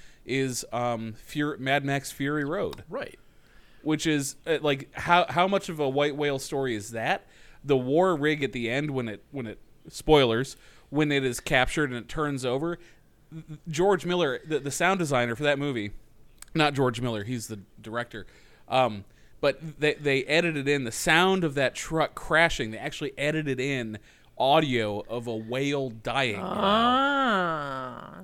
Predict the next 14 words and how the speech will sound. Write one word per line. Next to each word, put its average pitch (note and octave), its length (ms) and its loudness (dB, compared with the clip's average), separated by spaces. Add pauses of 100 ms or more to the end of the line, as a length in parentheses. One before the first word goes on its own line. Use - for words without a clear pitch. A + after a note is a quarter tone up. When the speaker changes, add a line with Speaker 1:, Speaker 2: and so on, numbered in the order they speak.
Speaker 1:
which E3+ 280 2
made F3+ 240 2
it F#3+ 140 -6
so G#3 440 -2
badass. G#2+ 640 -2 (340)
And F#3+ 220 4 (100)
all G3+ 180 10
those G#3 220 8
badass F#3 420 4
things, G3 300 2
I C#3+ 120 0
think F3 280 0
they C#3 160 2
probably D#3 760 2